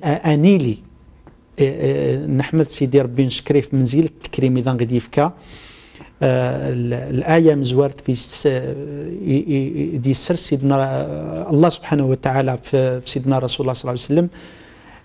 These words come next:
يتلغاني العلم، يتلغاني مدان باش غرن: "اقرأ باسم ربك الذي خلق، خلق الإنسان من علق، اقرأ وربك الأكرم الذي علم بالقلم، علم الإنسان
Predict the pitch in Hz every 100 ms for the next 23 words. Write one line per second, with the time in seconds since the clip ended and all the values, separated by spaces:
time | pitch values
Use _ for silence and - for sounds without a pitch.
0 | - 143 127 131 131 135 147 131 120 117
1 | 117 120 127 - - - 131 123 139 135
2 | 131 127 117 123 - 113 127 131 - 170
3 | - 143 143 - - - _ 147 143 -
4 | 131 123 123 127 - 120 123 123 113 -
5 | 147 160 - - - _ - 135 123 -
6 | 127 120 120 - 143 151 151 147 135 127
7 | 123 127 - - - _ _ 175 - 135
8 | - - - _ _ - 131 131 - -
9 | 135 - - - 127 131 - _ _ _
10 | _ 135 127 123 123 120 139 127 120 135
11 | 147 127 127 117 123 117 127 - - -
12 | - - _ - 127 123 123 117 - 117
13 | 110 - 123 113